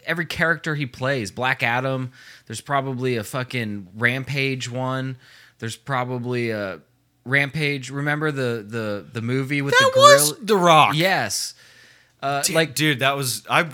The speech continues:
Speaker 2: I watched that because I liked that game.
Speaker 1: Safari, uh, ride
Speaker 2: Oh,
Speaker 1: movie.
Speaker 2: Jumanji?
Speaker 1: No, no. Well, Juma-, yeah, Jumanji, but there's also the Safari,
Speaker 2: Yeah.
Speaker 1: uh, ride, the Disney ride movie.
Speaker 2: I don't remember the name of it, but yes, I do know what you're talking
Speaker 1: I'm
Speaker 2: about.
Speaker 1: assuming that they just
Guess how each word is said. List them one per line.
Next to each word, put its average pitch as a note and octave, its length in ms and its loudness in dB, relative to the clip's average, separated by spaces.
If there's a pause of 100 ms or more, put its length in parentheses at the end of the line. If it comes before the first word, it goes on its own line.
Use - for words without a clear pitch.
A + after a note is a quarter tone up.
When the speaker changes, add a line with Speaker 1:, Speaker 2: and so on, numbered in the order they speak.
Speaker 2:
I F3+ 140 6
watched G#3+ 480 2
that A#2+ 240 0
because C#3 260 -2
I D3+ 220 0
liked D3+ 280 0
that E3 120 2
game. E3+ 200 2
Speaker 1:
Safari, E3 600 4
uh, C#3 340 -2 (100)
ride D3+ 520 0 (260)
Speaker 2:
Oh, E3 220 4
Speaker 1:
movie. D#3+ 140 4
Speaker 2:
Jumanji? D#3 720 2
Speaker 1:
No, E3+ 180 0
no. F3 180 -4
Well, F3 160 2
Juma-, E3 280 -2
yeah, D3+ 280 2
Jumanji, C#3+ 500 -2
but D#3 100 -4
there's D3+ 240 0
also D3+ 300 -4
the C3+ 160 -4
Safari, D3 680 0 (220)
Speaker 2:
Yeah. B2 520 0
Speaker 1:
uh, C3+ 320 0
ride, C3 640 0
the C#3 140 -6
Disney C#3+ 460 -2
ride B2 340 0
movie. G#2 500 -4 (220)
Speaker 2:
I G2+ 80 -14
don't G2 180 -14
remember F#2 500 -16
the F2+ 200 -16
name F2 200 -14
of E2+ 120 -18
it, D2 160 -20
but D2+ 160 -18
yes, D#2+ 280 -14
I E2+ 120 -16
do E2+ 160 -20
know D#2+ 120 -20
what D2+ 80 -20
you're - 180 -20
talking C#2+ 80 -16
Speaker 1:
I'm A2+ 80 -6
Speaker 2:
about. B2 80 -4
Speaker 1:
assuming A#2+ 440 -2
that G#2+ 220 -6
they G#2+ 180 -4
just F#2+ 320 -8